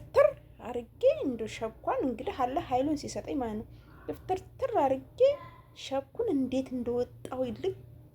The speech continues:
ከሸኩን ዘልሌ እምድር ሳልፍ አስፓልት ነው ወርጄ ማለት ነው።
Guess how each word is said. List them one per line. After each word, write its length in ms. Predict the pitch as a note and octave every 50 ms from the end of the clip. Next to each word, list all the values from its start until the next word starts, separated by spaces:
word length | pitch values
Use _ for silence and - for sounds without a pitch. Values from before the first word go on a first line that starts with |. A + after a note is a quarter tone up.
| - -
ከሸኩን 600 | - - D4+ C4 - C4+ B3+ B3+ - - D#4 D4 B3+
ዘልሌ 920 | G#3+ A#3 B3 A#3 A#3 C4+ C4+ C#4 D4+ D4 D4 D4+ D4+ D4+ D#4 D#4 D#4 E4 F#4+ A4+ C5 B4+ - - - - - - - -
እምድር 360 | A#3 A#3+ A#3+ A#3+ A3 B3 A3+ A3
ሳልፍ 380 | - - D4 D#4 A#4 C5 C5 - - - - - - - - - - - - -
አስፓልት 380 | - - - - F4+ F4+ F4+ -
ነው 160 | A#3 A#3 A3+ - - - - - - - - - - - - - - - - - - - - - - - - - - - - - - - - - - - - - - -
ወርጄ 320 | - D4 D#4 D#4 - - - B3+
ማለት 280 | A#3 A#3 G#3+ G#3 G3 F#3+
ነው። 80 | -